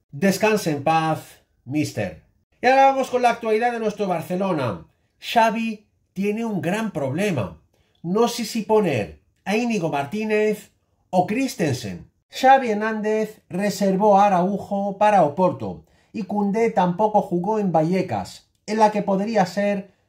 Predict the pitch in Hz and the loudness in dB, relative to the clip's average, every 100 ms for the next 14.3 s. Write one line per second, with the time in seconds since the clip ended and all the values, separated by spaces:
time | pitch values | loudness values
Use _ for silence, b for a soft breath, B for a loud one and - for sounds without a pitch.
0 | - 185 180 208 220 220 220 214 214 175 | -4 -2 0 0 2 0 2 2 4 2
1 | 196 196 214 196 - 135 127 156 160 98 | 0 0 0 0 -4 -6 -4 0 0 0
2 | 90 - - _ - 247 240 220 190 170 | -8 -14 -20 _ -8 -4 0 2 2 0
3 | 185 208 165 110 87 - _ _ _ _ | -2 -2 -2 -4 -10 -14 _ _ _ _
4 | - 240 220 202 220 214 147 107 85 - | 0 2 4 2 4 4 4 -2 -8 -14
5 | _ _ 208 233 208 170 196 208 220 185 | _ _ -4 0 2 0 0 2 2 0
6 | 160 185 196 196 196 190 b b - 185 | -2 -2 -2 -2 -4 -6 b b -8 -2
7 | 196 - 226 202 190 190 214 208 196 165 | -2 2 4 4 2 0 -2 -2 -2 0
8 | 151 170 147 107 147 156 151 143 156 190 | 2 2 0 -2 -6 -6 -6 -8 -6 -4
9 | 196 185 202 190 202 202 190 b b b | -4 -2 -2 -2 0 0 -2 b b b
10 | _ 196 185 180 165 170 165 - 208 208 | _ 2 2 2 2 0 0 -2 2 4
11 | 147 98 - _ 202 202 170 190 196 190 | 4 0 -8 _ -6 -4 -2 -2 0 0
12 | 190 196 185 b b b - 202 - 151 | 0 0 -4 b b b -4 -4 -2 -4
13 | 175 214 175 208 214 190 135 123 131 147 | -2 -2 0 0 0 -2 -4 -4 -2 -2
14 | 120 90 - | -2 -4 -14